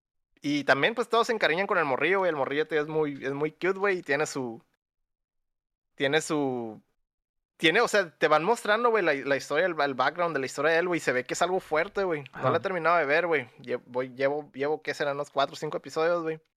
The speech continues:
Speaker 1: Pero se pone, o sea, el background del morrillo está,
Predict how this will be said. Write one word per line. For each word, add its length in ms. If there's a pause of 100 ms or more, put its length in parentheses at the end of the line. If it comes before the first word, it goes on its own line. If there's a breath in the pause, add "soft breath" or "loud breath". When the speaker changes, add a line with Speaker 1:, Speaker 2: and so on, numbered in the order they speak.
(520)
Speaker 1:
Pero 220
se 100
pone, 520
o 60
sea, 120
el 100
background 420
del 80
morrillo 300
está, 460